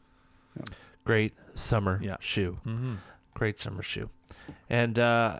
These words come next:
Speaker 2: speaking of great summer shoe, Chloe, let's talk a little bit about Yeezys. This past weekend, we had a re-release of the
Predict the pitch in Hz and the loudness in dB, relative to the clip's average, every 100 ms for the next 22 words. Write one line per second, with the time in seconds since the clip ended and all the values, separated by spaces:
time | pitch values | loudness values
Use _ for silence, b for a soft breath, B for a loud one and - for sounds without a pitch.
0 | - - 170 175 190 165 135 156 147 - | -8 4 4 4 2 2 4 4 4 2
1 | 151 131 - 170 180 101 - 156 180 120 | 4 6 6 8 6 4 4 8 8 6
2 | 104 - 139 139 139 131 139 135 135 123 | 2 4 4 6 4 6 4 4 4 6
3 | 131 123 107 151 156 120 90 - - 123 | 4 4 2 2 4 2 0 -6 0 0
4 | 135 - 131 - 147 156 123 113 98 98 | 4 4 4 2 2 2 2 2 2 -2
5 | 95 117 107 98 B B B B 143 107 | 2 4 4 2 B B B B 4 6
6 | 101 - 123 208 202 143 117 123 - - | 4 4 6 8 6 6 4 2 0 -2
7 | - 117 113 107 113 110 107 | 4 6 6 2 2 4 4